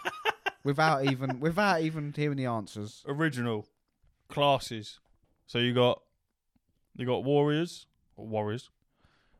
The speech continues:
Speaker 1: priests, rogues, shamans, druids, paladins. Or were they added in?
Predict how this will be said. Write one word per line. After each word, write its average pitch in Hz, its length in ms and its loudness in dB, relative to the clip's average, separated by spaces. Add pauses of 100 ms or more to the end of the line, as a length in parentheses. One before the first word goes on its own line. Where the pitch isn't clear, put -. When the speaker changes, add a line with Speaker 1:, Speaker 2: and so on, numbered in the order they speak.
(180)
Speaker 1:
priests, - 600 -8 (300)
rogues, 107 720 -4 (500)
shamans, 107 880 -8 (420)
druids, 107 800 -8 (3250)
paladins. 107 760 -6 (640)
Or 117 120 -10
were 117 60 -8
they 123 200 -4
added 120 280 -6
in? 117 240 -8